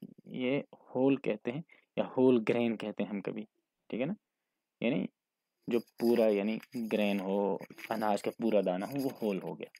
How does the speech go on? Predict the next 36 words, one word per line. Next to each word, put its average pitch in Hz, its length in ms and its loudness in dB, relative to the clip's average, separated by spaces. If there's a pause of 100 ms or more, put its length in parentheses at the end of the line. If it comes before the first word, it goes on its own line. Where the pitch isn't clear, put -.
(100)
यानी - 240 -12
सारा, - 380 0 (480)
कोई 123 200 4
भी 160 100 0
यानी 175 180 -4 (260)
पूरा 117 240 6
portion। 92 440 -4 (580)
जैसे 110 300 -2 (500)
for 113 200 6
example 104 300 -2
हमने 117 280 -4
ये 101 80 -4
किया, - 180 -10 (180)
ठीक 135 100 -4
है 151 60 -6
ना? 185 100 -8 (380)
ये 131 180 2
एक 139 160 -4 (140)
wholes, 104 1000 -2 (500)
ठीक 117 120 -2
है 147 60 -2
ना? 175 60 -8 (480)
होल 107 120 -2
कहते - 160 -6
हैं 143 100 -10
पूरा, 95 180 -2
यानी 147 160 -2
ये 175 60 0
पूरा 113 400 4
है, - 160 -2 (500)
ठीक 127 100 0
है 156 40 4
ना? - 340 -6 (140)
या 113 160 8
आपने, 151 340 4 (640)
आपने, 127 600 2